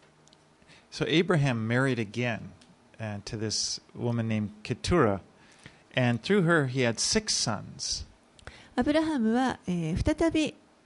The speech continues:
Speaker 2: えー、ケトラと呼ばれる女性と結婚します。そして、えー、彼女によって六人の息子を設けました。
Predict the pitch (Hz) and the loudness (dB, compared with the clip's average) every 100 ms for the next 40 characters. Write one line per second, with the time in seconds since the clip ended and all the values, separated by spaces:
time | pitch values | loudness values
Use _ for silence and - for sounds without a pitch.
0 | - 175 - - 359 370 285 196 175 - | -10 -8 -4 -2 2 2 2 2 0 0
1 | 180 170 165 160 175 180 - 175 - 262 | -2 0 -2 -2 -2 -2 0 -2 0 0
2 | 214 202 185 175 175 175 170 175 - - | 2 -2 -2 0 0 0 -2 -2 -6 -20
3 | - 247 - 285 285 - 175 160 160 62 | -6 -4 -2 -2 -2 0 -2 0 -2 -4
4 | - - - - - - _ - - 240 | -8 -12 -20 -20 -20 -20 _ -10 -2 0
5 | 202 175 180 180 190 196 349 370 220 151 | 2 2 0 0 -2 -2 -4 -4 -4 -6
6 | - 190 196 - 165 165 165 160 160 160 | -4 -4 -4 -4 -4 -2 -4 -6 -8 -10
7 | - | -16